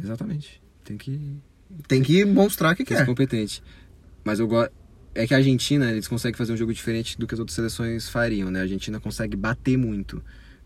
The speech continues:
Speaker 1: Então, eles poderiam parar o jogo batendo, que é uma coisa que uma seleção europeia, tal, mais ingênua, não faria, tá ligado? E acho que é isso.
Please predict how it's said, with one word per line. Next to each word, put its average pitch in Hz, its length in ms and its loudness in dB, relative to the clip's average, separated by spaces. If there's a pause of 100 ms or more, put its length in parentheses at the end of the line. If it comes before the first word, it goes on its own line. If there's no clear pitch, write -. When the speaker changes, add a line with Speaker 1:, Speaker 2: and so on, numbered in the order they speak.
Speaker 1:
Então, 104 420 -6
eles 110 120 -4
poderiam 110 420 -2
parar 113 360 0
o 131 100 2
jogo 117 260 0
batendo, 117 540 -2
que 131 100 -6
é 117 60 -2
uma 117 140 -4
coisa 110 180 -4
que - 80 -10
uma 113 60 -6
seleção 110 320 -6
europeia, 107 580 -4 (480)
tal, 101 220 -4
mais 98 240 -2
ingênua, 104 340 -4
não 107 100 -8
faria, 104 380 -4
tá 92 60 -6
ligado? 95 400 -4 (2250)
E 165 80 -2
acho 160 140 -2
que - 60 -4
é 190 60 2
isso. 120 360 -2